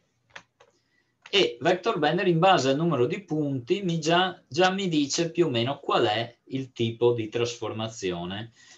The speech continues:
che è in grado di realizzare. Con due, con due coppie di punti si può effettuare una trasformazione, eh,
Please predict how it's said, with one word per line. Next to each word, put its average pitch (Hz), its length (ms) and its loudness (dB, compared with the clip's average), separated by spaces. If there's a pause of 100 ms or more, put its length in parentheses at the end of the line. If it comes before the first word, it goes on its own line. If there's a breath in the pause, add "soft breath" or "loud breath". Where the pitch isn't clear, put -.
(160 loud breath)
che 104 280 0
è 110 80 -6
in 110 160 -2
grado 90 720 -4
di 92 120 -4
realizzare. 90 680 -4
Con 135 220 -4
due, 131 340 4
con 135 320 0
due 123 280 2
coppie 113 380 -4
di 180 140 -4
punti 110 480 -8
si - 220 -8
può 98 360 -4
effettuare 107 680 -8
una 95 260 -8
trasformazione, 90 1160 -8 (400 soft breath)
eh, 76 1160 -10